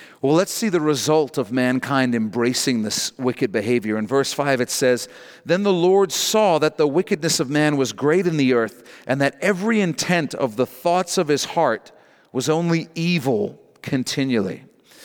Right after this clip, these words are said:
Write this down. "So the days of Noah were marked by an obsession with evil and violence." There was an obsession with evil and violence. And we know there was violence all over the earth, but the Bible goes deeper in telling us that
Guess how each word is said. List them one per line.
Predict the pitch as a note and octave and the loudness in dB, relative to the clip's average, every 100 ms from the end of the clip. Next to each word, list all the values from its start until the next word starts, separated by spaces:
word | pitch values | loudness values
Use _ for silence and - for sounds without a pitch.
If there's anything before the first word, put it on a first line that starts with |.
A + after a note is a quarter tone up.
| - - | -20 -6
Write | C#3+ E3 | -2 0
this | F3 D#3 | -2 -2
down. | C#3 A#2 | -2 -2
"So | A2 D3+ | -4 -4
the | C#3+ | -2
days | F3 G#3 G#3 | 0 0 0
of | F#3+ | 0
Noah | F3+ F3+ D#3 | 0 2 2
were | C#3+ C3+ | 2 0
marked | D3 D3 C#3 - | 2 0 -2 -6
by | C#3+ | -2
an | C#3 C3+ | 0 0
obsession | A2 - G3 D3 - F#3+ | -2 -4 -4 -4 -4 0
with | E3+ D3 - | 0 -2 -6
evil | E3 D#3+ E3 | -6 -2 0
and | C#3+ | 0
violence." | A#2 G#2+ G#2+ G2+ - - - - - - - _ | -2 -2 -4 -6 -8 -12 -12 -14 -20 -20 -20 _
There | B2 | -2
was | C3 C#3 | 0 0
an | |
obsession | C3+ - - E3 - F3 D#3 | -2 -2 -2 -2 -2 -2 -2
with | B2+ - | -4 -4
evil | C#3+ C#3 C3 B2 - - _ _ - | -6 -2 0 0 -2 -14 _ _ -8
and | A2+ | -6
violence. | G#2 G2+ G2+ - - - - - _ _ _ _ _ _ _ _ _ _ _ _ - | -2 -2 -2 -6 -8 -12 -12 -14 _ _ _ _ _ _ _ _ _ _ _ _ -2
And | D3+ | 2
we | F#3+ | 4
know | A3+ | 4
there | G#3 | 4
was | F3+ C#3+ | 2 0
violence | D3 E3+ D#3+ C#3+ | 0 2 2 2
all | D#3 D#3 | 2 2
over | C3 B2+ | 2 2
the | B2+ | 4
earth, | B2+ A#2 - | 4 2 -4
but | B2 | -8
the | B2+ | -4
Bible | D3 F3+ F#3 | 0 0 2
goes | D3 C#3+ - | 2 0 0
deeper | D#3+ D3+ C#3 | -4 0 -2
in | A#2+ | -2
telling | - D3+ D3+ | 0 2 2
us | C3+ B2+ | 2 0
that | - A#2+ | 0 -2